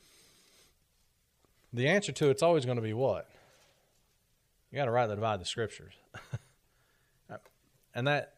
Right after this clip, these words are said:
and that, and if you don't, then you're never gonna be able to answer questions properly. I was listening to, oh man, I was listening to a guy on the radio yesterday, and they said, uh, it was a call-in show, and you have live questions, and they answer it live.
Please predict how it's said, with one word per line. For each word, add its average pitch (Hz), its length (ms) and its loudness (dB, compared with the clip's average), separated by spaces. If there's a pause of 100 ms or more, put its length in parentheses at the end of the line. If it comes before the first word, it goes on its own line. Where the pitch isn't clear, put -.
and 123 140 -6
that, 131 140 -6
and 127 140 -4
if - 140 -6
you 117 60 -4
don't, 127 460 4
then 127 140 -2
you're 117 100 -4
never 127 320 0
gonna 120 180 -2
be 117 100 0
able 110 140 -2
to 98 60 -6
answer 104 260 -8
questions 98 440 -8
properly. 90 480 -10 (640)
I 135 60 2
was 143 100 0
listening 131 380 -2
to, 120 440 0
oh - 180 -18 (300)
man, - 720 -20 (340)
I - 40 -4
was 143 100 -2
listening 135 320 -2
to 127 200 -2
a 117 40 -4
guy 120 240 0
on 120 60 -4
the 117 100 -6
radio 117 300 -2
yesterday, 107 540 -6
and 104 100 -6
they 110 100 -6
said, 104 340 -6 (540)
uh, 104 300 -2
it 127 80 -4
was 120 120 -4
a - 40 -8
call-in 131 500 2
show, 107 380 -2
and 101 200 -6
you 113 200 -6
have 110 260 -2 (580)
live 110 460 -2
questions, 107 580 -6
and 101 120 -6
they 101 160 -4
answer 98 340 -10
it 95 80 -10
live. 95 340 -4